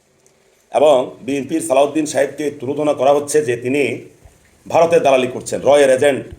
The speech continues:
এবং তিনি রয়ের এজেন্ট হয়ে ভারতের পক্ষ থেকে ভারতের এজেন্ডা বাস্তবায়ন করার জন্য যত কিছু দরকার সব তিনি বাংলাদেশে বসে বসে করছেন।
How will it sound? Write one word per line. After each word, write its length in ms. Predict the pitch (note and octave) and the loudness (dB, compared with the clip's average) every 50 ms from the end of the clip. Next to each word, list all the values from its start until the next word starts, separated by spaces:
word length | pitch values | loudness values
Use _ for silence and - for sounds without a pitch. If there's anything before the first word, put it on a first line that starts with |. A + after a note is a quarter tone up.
| - - - - - _ | -20 -20 -20 -20 -20 _
এবং 220 | - G#2+ C3 C3+ B2+ | -8 -4 -4 -4 -4
তিনি 180 | C3 C3 C3+ C3 | -4 -4 -2 2
রয়ের 300 | A#2+ B2 C3 C3+ C3 B2+ - - - - _ _ _ _ _ _ _ _ _ _ _ _ _ - | 4 4 4 4 4 0 -2 -8 -14 -20 _ _ _ _ _ _ _ _ _ _ _ _ _ -6
এজেন্ট 320 | G#2+ A2+ D3 E3 D#3 A#2+ | -2 0 0 0 0 0
হয়ে 280 | C#3+ C#3 A#2 F#2+ F#2+ F#2 - - _ _ F#2 | 0 -2 -2 -2 -8 -10 -12 -20 _ _ -6
ভারতের 320 | F2+ A#2+ C3+ C#3+ D3 C3+ A#2+ | -2 -2 -2 -2 -2 -6 -6
পক্ষ 220 | - C3 - - D3 | -6 -8 -8 -6 -8
থেকে 240 | D3 C#3+ C#3+ D#3+ B2+ | -8 -4 -4 -4 -2
ভারতের 440 | A#2 A2+ A#2+ A#2+ - C#3+ D#3 - | -2 -2 -4 -4 -4 -4 -4 -4
এজেন্ডা 300 | A#2+ G#2 A2+ A2 - - | -4 -6 -4 0 0 0
বাস্তবায়ন 380 | F3+ C#3+ - - - A2+ A2+ A2 | 0 0 -2 -2 -4 -6 -6 -6
করার 240 | G#2 A#2 C3 C3 - | -4 -4 -4 -4 -4
জন্য 260 | C3 B2+ C3+ C3+ A2 | -4 -4 -6 -6 -6
যত 400 | A2+ G#2+ - D3+ D#3 D3+ C3+ - - _ _ _ _ _ _ _ | -8 -8 -6 -6 -6 -6 -8 -12 -20 _ _ _ _ _ _ _
কিছু 220 | - F3 E3+ F3+ F#3+ | -12 -8 -6 -4 0
দরকার 360 | C#3+ C3+ A#2+ - C#3 D#3+ D#3+ | 2 2 2 2 0 -2 -2
সব 240 | - - C3+ D3 - | 0 0 -2 -2 -2
তিনি 140 | C#3 C#3+ D#3 | -6 -10 -6
বাংলাদেশে 420 | - B2+ A#2 A#2 A2+ A#2+ A#2 C#3+ | -6 -4 -4 -4 -6 -6 -6 -8
বসে 200 | B2+ A#2+ A2+ B2 | -8 -8 -10 -10
বসে 180 | A#2+ A2+ - - | -10 -12 -14 -14
করছেন। 360 | - - A#2 - - - - | -12 -12 -14 -12 -12 -16 -16